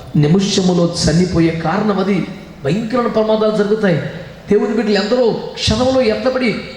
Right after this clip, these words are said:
ఏమైపోయారో అర్థం కాదు. అది ఎంత విచిత్రంగా ఉంటుందంటే, మెరుపు తూర్పును పుట్టి పడమరకు వచ్చినట్టుగా ఉంటుందంట. ఏం పెద్ద టైం తీసుకో, అంతే, కథ అయిపోయింది. అరే, ఏంట్రా? ఇద్దరు పొలంలో ఉంటారు ఒకరు,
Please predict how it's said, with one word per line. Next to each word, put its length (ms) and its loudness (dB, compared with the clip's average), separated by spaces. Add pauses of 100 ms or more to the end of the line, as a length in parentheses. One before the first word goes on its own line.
ఏమైపోయారో 500 2
అర్థం 240 -2
కాదు. 320 0 (140)
అది 200 0
ఎంత 320 -4
విచిత్రంగా 600 -2
ఉంటుందంటే, 380 0
మెరుపు 600 -2
తూర్పును 400 0
పుట్టి 280 0
పడమరకు 600 -2
వచ్చినట్టుగా 380 -2
ఉంటుందంట. 480 -2 (240)
ఏం 200 2
పెద్ద 200 0
టైం 220 0
తీసుకో, 180 0 (800)
అంతే, 380 -6
కథ 120 -4 (720)
అయిపోయింది. 600 -2
అరే, 340 -2
ఏంట్రా? 440 -4 (1300)
ఇద్దరు 560 0 (380)
పొలంలో 280 4
ఉంటారు 240 2
ఒకరు, 320 0